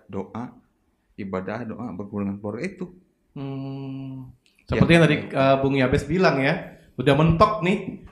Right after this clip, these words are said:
Speaker 2: baru dapat
Speaker 1: <laughs>
Speaker 2: ibaratnya apa yang harus dilakukan gitu ya.
Speaker 1: Iya.
Speaker 2: Akhirnya itu yang membuat mereka balik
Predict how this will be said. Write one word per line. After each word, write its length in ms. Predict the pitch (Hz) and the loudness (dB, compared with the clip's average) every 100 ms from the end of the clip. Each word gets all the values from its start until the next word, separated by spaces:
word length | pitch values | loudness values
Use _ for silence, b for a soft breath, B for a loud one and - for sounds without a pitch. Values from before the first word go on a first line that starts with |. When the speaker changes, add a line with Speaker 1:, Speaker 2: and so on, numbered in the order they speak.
| _ | _
Speaker 2:
baru 640 | 123 139 165 202 202 - 135 | -4 0 6 6 6 -2 0
dapat 460 | 151 165 202 - | 2 4 4 2
Speaker 1:
<laughs> 500 | 185 165 123 - 120 | -6 -4 -6 -6 -4
Speaker 2:
ibaratnya 460 | 151 156 160 190 190 | 2 2 4 4 4
apa 200 | 165 175 | 2 6
yang 160 | 165 156 | 6 6
harus 180 | 147 | 2
dilakukan 380 | 151 147 147 147 135 | 2 0 0 -2 -2
gitu 200 | - 151 | 2 2
ya. 240 | 139 175 | 4 2
Speaker 1:
Iya. 400 | 127 117 104 98 - | 2 2 0 -4 -8
Speaker 2:
Akhirnya 320 | 123 151 185 | -2 2 2
itu 160 | 170 185 | 2 0
yang 80 | 160 | -2
membuat 380 | 143 139 175 - | -2 2 2 2
mereka 320 | 151 151 151 | -2 0 0
balik 640 | 143 131 143 202 - - | 2 2 2 0 -4 -16